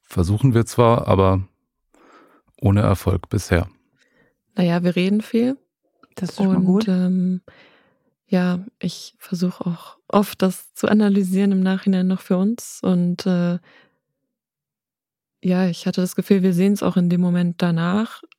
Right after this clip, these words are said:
Speaker 2: gut ein, beide, was wir so für Anteile haben. Aber die Verwirrung in dem Moment, wenn's mal schon zu spät, also die Programme angesprungen sind, ist, das ist, äh, da schwer. Diese, es, ich fühle mich manchmal, als ob es sich dann total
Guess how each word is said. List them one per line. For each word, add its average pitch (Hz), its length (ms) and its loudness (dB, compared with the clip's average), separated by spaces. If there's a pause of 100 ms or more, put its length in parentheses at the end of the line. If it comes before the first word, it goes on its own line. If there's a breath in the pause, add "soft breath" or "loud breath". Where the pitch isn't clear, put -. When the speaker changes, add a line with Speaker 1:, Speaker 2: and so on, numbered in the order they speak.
(160)
Speaker 2:
gut - 240 0
ein, 180 340 0 (840 soft breath)
beide, 185 480 0
was 185 240 -4
wir 185 160 0
so 175 500 -2 (120)
für - 180 -4
Anteile 185 460 2
haben. 196 400 0 (760 soft breath)
Aber 190 240 2
die 175 80 0
Verwirrung 214 500 2
in 190 140 2
dem 180 160 2
Moment, 170 400 0
wenn's 170 340 -2
mal 170 400 0 (140)
schon - 240 -2
zu - 100 -4
spät, 185 480 -4
also 175 240 -2
die 170 160 -6
Programme 180 500 -2
angesprungen 185 600 -2
sind, 190 260 0
ist, - 300 -8 (1300 soft breath)
das - 160 -6
ist, - 320 -8
äh, 180 280 -2
da 175 380 -4
schwer. 180 460 -2
Diese, 180 300 0 (180)
es, - 240 -6
ich - 260 -8
fühle 220 180 2
mich 208 200 0
manchmal, 196 300 0
als 190 100 -4
ob - 160 -6
es - 140 -10
sich 196 120 -4
dann 185 160 -2
total 202 560 -4